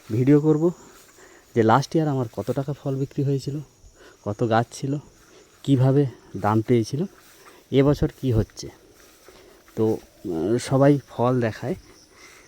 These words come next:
ফুল দেখায়, কিন্তু এর ভূত ভবিষ্যৎ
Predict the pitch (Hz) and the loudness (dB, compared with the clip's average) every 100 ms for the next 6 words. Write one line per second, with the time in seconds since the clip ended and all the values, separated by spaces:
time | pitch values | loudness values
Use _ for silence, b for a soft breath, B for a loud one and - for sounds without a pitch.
0 | - - 143 113 101 - 104 139 b b | -12 -2 0 2 0 -4 -8 -10 b b
1 | b b - 147 135 107 98 _ b b | b b -2 -2 0 -6 -10 _ b b
2 | b - 127 107 120 151 120 113 135 131 | b -2 -2 0 0 0 0 -2 -2 -2
3 | 110 | -8